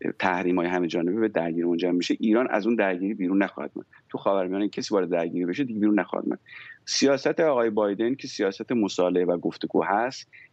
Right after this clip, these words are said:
امکاناتی رو برای ساختار سیاسی و اقتصادی ایران فراهم می‌کنه. تجربه نشون داده در گشایش اقتصادی و بهبود شرایط، جامعه ایران به مصالح و مسائل سیاسی بیشتری فکر می‌کنه.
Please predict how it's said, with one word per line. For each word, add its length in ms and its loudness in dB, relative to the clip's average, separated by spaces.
امکاناتی 680 2
رو 80 2
برای 320 4
ساختار 420 0
سیاسی 420 -2
و 40 6
اقتصادی 460 0
ایران 160 2
فراهم 360 2
می‌کنه. 420 2
تجربه 420 0
نشون 340 0
داده 240 0
در 300 2
گشایش 500 2
اقتصادی 680 -2
و 160 4
بهبود 460 0
شرایط، 640 2
جامعه 380 2
ایران 380 0
به 80 -2
مصالح 720 0
و 60 0
مسائل 460 0
سیاسی 420 0
بیشتری 400 0
فکر 260 -2
می‌کنه. 280 0